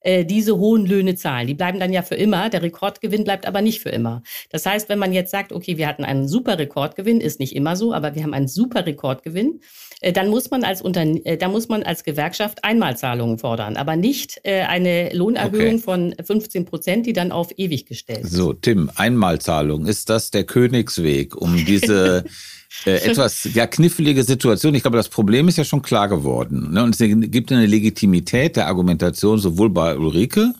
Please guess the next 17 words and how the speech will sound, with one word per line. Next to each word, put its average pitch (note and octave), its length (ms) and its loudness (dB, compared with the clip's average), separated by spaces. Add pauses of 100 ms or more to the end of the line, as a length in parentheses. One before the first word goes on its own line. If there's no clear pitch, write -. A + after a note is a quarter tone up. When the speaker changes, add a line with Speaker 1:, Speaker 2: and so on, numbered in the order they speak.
Speaker 2:
ne, E3+ 260 2 (180)
mit F2 260 -2
der F2 140 4
Lohnpreisspirale. B2 1080 0 (760)
Das F2+ 160 0
ist - 160 -4
ein A2 60 2
reales F2+ 460 2
Problem. C#3+ 540 0
Es - 120 -8
gibt - 280 0
aber F#2 260 0
auch, F#2 300 0
finde C#3+ 360 -4
ich, - 300 -12
natürlich C3+ 560 0
die A#2+ 220 -2